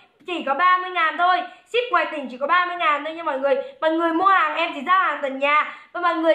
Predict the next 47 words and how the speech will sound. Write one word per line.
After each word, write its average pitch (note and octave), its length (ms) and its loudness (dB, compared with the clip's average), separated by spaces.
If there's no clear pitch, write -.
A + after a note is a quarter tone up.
sẽ D4 100 4
được F4+ 180 -2
kiểm C4 220 2
tra D4+ 80 4
hàng D4+ 200 4
rồi C4+ 120 2
mới C4 180 2
thanh E4 160 -2
toán C#4 160 0
tiền. F4 200 2
Huyền E4+ 240 4
sẽ D4+ 80 2
bảo E4+ 180 6
hành C#4+ 200 -2
ba E4 200 2
tháng C#4+ 160 -2
cho F4+ 100 -10
mọi D#4 140 -2
người. C#4+ 200 4
Trong G4 200 2
vòng D#4 160 2
ba E4+ 180 0
tháng D4 260 0
kính D4+ 180 -4
có E4 120 2
gặp F#4+ 220 0
trục C#4+ 140 -10
trặc C4 220 -2
gì D#4 260 -8
hay F4 220 0
có D#4 80 0
vấn C#4+ 180 2
đề - 240 4
gì D4+ 80 -8
mọi C4+ 200 -2
người C#4 160 4
cứ C#4 120 -4
liên F#4+ 200 2
hệ D4+ 140 2
với C4+ 160 2
Huyền. F4 220 2
Bên F#4+ 160 2
Huyền E4+ 220 0
sẽ C4+ 200 -2
kỳ-, F4 200 -4
sẽ D4 200 4
giải E4+ 180 2